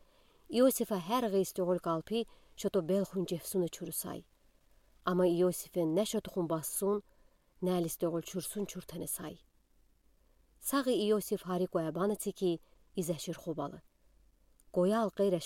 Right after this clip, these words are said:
şuqqaltını buypi, Patifari çoğun Iosifa aqala ginək, şotay paltaraxun bir qilləçə qəti ki, eki zaxun baska. Ama Iosif şotay kiyexun cefdi detərə dideri ki, iş çoyxun laqala paltar çoğoy kiyel manıdi.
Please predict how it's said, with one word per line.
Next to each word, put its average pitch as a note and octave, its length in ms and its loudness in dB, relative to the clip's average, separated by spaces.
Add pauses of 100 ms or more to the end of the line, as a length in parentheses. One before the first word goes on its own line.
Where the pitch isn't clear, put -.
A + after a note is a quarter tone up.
şuqqaltını F#3 580 -2
buypi, E3 420 0 (540)
Patifari A3+ 500 2
çoğun E3+ 400 2
Iosifa F#3 500 0
aqala E3 340 2
ginək, G3 420 2 (400)
şotay F#3+ 300 0
paltaraxun F3+ 640 0
bir E3+ 140 -2
qilləçə D#3+ 380 -2
qəti G#3+ 240 -4
ki, G3+ 220 0 (340)
eki G#3+ 200 0
zaxun F3 340 0
baska. - 380 -6 (920)
Ama F3+ 260 2
Iosif F#3+ 480 2
şotay F#3 280 -2
kiyexun F#3 460 2
cefdi E3+ 440 0
detərə G3+ 380 0
dideri E3 320 0
ki, D3+ 240 -2 (600)
iş - 200 -2
çoyxun A3 420 2
laqala F3 320 2
paltar D#3+ 480 -6
çoğoy A3 320 2
kiyel F#3+ 300 0
manıdi. D#3 480 -2